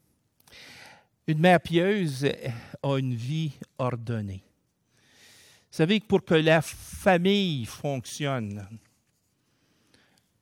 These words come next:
sans qu'il y ait d'embûches, des heurts, faut qu'il y ait d'organisation. Vous êtes d'accord ?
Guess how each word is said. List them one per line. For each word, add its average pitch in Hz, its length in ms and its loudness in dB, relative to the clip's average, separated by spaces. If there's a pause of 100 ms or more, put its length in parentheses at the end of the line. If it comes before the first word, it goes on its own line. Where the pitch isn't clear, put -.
(140)
sans 269 480 4
qu'il 208 200 2
y - 20 10 (380)
ait - 80 -6 (440)
d'embûches, 165 760 4
des 156 260 6
heurts, 165 680 6 (600)
faut 226 200 -2
qu'il - 180 6
y 247 40 12
ait 247 140 8
d'organisation. 143 1000 2 (720)
Vous 120 60 -14
êtes 123 80 -14
d'accord ? 185 320 -4